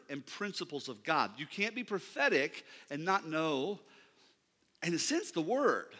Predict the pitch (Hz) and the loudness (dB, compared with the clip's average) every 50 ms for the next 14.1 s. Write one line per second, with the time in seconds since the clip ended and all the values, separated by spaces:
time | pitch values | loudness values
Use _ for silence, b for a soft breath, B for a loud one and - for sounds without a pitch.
0 | - _ _ 156 - 208 190 - 175 214 262 247 262 226 254 269 262 220 226 208 | -20 _ _ 0 2 2 2 4 2 0 0 0 0 2 2 2 4 2 2 0
1 | - 190 170 147 - - 226 254 247 240 - - - 196 240 226 - 262 269 254 | 0 -2 -4 -6 -2 0 0 0 0 -4 -8 0 4 4 4 6 6 4 4 4
2 | 247 240 240 240 240 214 208 208 208 214 226 214 - 240 - - 190 170 - - | 4 2 2 4 4 4 4 4 4 4 0 2 2 -2 0 0 -4 -4 0 4
3 | 214 208 214 220 208 214 220 226 214 220 220 202 - - 143 117 117 120 127 B | 4 6 6 6 2 4 2 2 4 4 2 2 2 0 0 0 0 -2 -6 B
4 | B B B B - 151 143 - - 214 220 233 220 226 226 226 196 190 190 185 | B B B B 2 4 4 6 4 4 4 6 8 6 8 8 8 6 6 6
5 | - 170 143 139 165 214 233 - - 226 233 226 220 208 196 160 147 160 - - | 4 2 4 4 2 2 0 -2 0 2 2 4 4 4 4 4 4 2 0 -4
6 | B B B B - - - 233 226 208 180 160 156 - - 180 170 156 165 185 | B B B B -2 2 6 8 8 8 8 8 4 2 -2 -2 0 4 4 6
7 | 214 233 214 - - 247 240 220 220 180 143 135 147 B B B B B - 214 | 6 6 4 4 6 6 8 8 10 10 8 8 6 B B B B B 4 4
8 | 220 208 196 160 220 226 196 226 220 202 170 147 131 190 190 202 185 151 139 147 | 6 6 6 4 4 4 4 4 4 4 2 4 4 4 4 6 6 6 4 4
9 | - - - B B B B B B 180 180 180 196 240 240 214 196 185 170 - | 2 0 0 B B B B B B 0 6 6 6 8 8 8 6 6 2 0
10 | - 175 180 226 285 294 - - 165 156 156 B B B B - 175 160 214 294 | 0 2 6 6 6 6 6 4 2 2 2 B B B B -2 0 0 2 2
11 | 294 262 214 175 - - - 208 208 208 - 240 - - - - B B B B | 2 2 2 2 -2 -2 0 0 2 2 2 2 2 0 -2 -4 B B B B
12 | B B B B B B B B B B B B B - - - 262 269 247 240 | B B B B B B B B B B B B B -10 -8 2 4 6 6 8
13 | 240 247 226 220 240 294 339 349 302 190 147 143 160 190 254 339 359 294 156 101 | 6 6 8 8 8 8 8 6 6 6 6 8 8 8 8 8 8 8 6 4
14 | 82 | 2